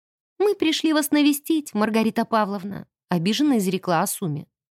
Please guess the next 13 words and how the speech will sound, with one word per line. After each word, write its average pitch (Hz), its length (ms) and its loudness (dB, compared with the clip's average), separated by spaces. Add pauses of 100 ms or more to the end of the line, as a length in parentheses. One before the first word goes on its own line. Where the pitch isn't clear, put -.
"Проведать 320 500 0
хотели, 214 580 -4
соскучились, 254 880 -4 (220)
волновались". 247 1000 2 (840)
"За 175 240 2
последние 196 640 0
три 190 160 -2
дня 202 400 -2
с - 120 -8
Юниверсума 214 920 0 (100)
эвакуированы 208 800 2
все - 320 -2
сотрудники". 175 800 -4